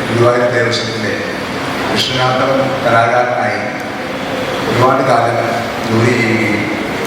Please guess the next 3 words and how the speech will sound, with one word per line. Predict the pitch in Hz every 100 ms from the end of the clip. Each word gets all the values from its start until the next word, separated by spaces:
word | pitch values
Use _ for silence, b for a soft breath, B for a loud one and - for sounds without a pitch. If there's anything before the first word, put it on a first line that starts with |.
| -
ഒരുപാട് | - 127 147 143
അംഗീകാരങ്ങൾ | - 143 147 131 117 - 139 - - - - - - - - - -
നമ്മുടെ | 113 110 117